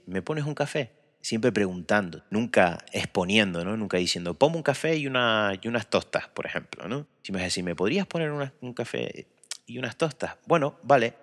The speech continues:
es como la educación antes que todo, ¿no? Por decirlo así, pero evidentemente está implícito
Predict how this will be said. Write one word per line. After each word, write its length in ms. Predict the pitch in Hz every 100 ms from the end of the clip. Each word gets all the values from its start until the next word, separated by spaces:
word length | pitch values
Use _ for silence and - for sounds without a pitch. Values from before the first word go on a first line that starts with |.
| -
es 240 | 104 104 -
como 300 | - 131 131
la 100 | 107
educación 580 | 101 95 95 - 131
antes 260 | 120 104 95
que 160 | - 95
todo, 380 | 143 123 95
¿no? 160 | 104 127
Por 140 | 98
decirlo 340 | 107 - 107 101
así, 240 | - 123
pero 180 | 98 92
evidentemente 800 | 87 87 90 98 95 90 120 127 -
está 280 | 90 - 98
implícito 800 | 98 101 110 104 110 95 110